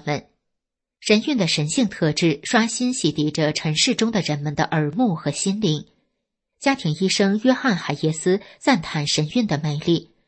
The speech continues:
他认为其中的神性元素与时事如中共迫害信仰之类的信息，刷新了我们每天所听到的，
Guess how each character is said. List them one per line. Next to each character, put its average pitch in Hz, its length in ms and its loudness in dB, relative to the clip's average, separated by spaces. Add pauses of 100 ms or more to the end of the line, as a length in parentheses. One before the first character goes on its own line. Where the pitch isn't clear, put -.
(180)
他 277 140 2
认 262 160 2
为 151 440 -2
其 247 200 2
中 285 160 0
的 196 80 2
神 156 240 -2
性 233 240 2
元 151 160 2
素 165 320 2
与 165 260 2
时 156 280 0
事 185 360 2
如 160 220 2
中 254 160 0
共 196 160 -2
迫 - 120 0
害 156 200 0
信 226 240 0
仰 151 180 -4
之 165 160 0
类 160 140 0
的 151 100 -4
信 151 240 -2
息， 202 480 0
刷 269 220 0
新 277 180 -2
了 240 80 2
我 160 140 -4
们 151 260 -4
每 160 140 0
天 165 260 -2
所 156 160 -2
听 180 280 -4
到 175 200 2
的， 151 280 2